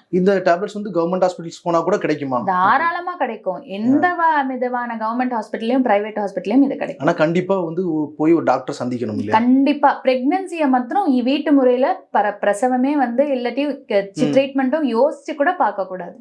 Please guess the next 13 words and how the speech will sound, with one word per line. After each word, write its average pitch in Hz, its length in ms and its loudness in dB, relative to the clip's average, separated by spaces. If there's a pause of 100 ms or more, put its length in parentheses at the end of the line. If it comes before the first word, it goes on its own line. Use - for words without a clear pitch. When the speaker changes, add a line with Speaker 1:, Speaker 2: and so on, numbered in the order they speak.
(420)
Speaker 1:
மருத்துவருடைய 139 480 4
ஆலோசனையிலேயே 135 480 0
போயிட்டு 190 80 4
இருக்கணும். 233 240 2
Speaker 2:
ஆலோசனையில 226 600 -2
தான் 269 260 2
இருக்கணும். 180 360 -8 (220)
Speaker 1:
சரிம்மா. 107 400 -4 (360)
அடுத்து 151 260 2
இன்னொரு 170 220 2
கேள்வி 165 220 2
கேட்கிறேன் 143 280 0
நானு. 131 380 -4